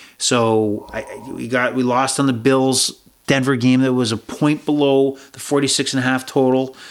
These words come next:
So would have loved to have that one, but we're three and two. That's just the way it goes. And by the way, my picks are for fun. Please, that you're following my journey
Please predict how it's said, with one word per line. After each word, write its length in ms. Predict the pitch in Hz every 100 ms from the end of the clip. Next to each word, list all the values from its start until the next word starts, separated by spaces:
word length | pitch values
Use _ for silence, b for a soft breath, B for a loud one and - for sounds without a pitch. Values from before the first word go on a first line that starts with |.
| B -
So 240 | - 123
would 220 | 117 127
have 80 | 127
loved 180 | 127 120
to 80 | 117
have 280 | 123 120
that 180 | 120 127
one, 240 | 131 143 123
but 360 | 135 185 - _ b b b -
we're 140 | 107
three 280 | - 110 110
and 120 | 127
two. 240 | - 143 127
That's 160 | 120
just 140 | 123 -
the 60 |
way 200 | 107 117
it 80 | 127
goes. 480 | 147 135 131 123 - B B B -
And 240 | 113 110
by 160 | 135 165
the 80 | 175
way, 340 | 175 135 - _ _ _ -
my 160 | 123 147
picks 300 | 175 165 156
are 80 |
for 100 | 135
fun. 500 | 117 - 127 135 156 b b b b
Please, 640 | - 135 143 156 151 -
that 180 | - 123
you're 160 | 147 147
following 420 | - 156 151 135
my 300 | 110 113 139
journey 560 | 131 139 156 170 202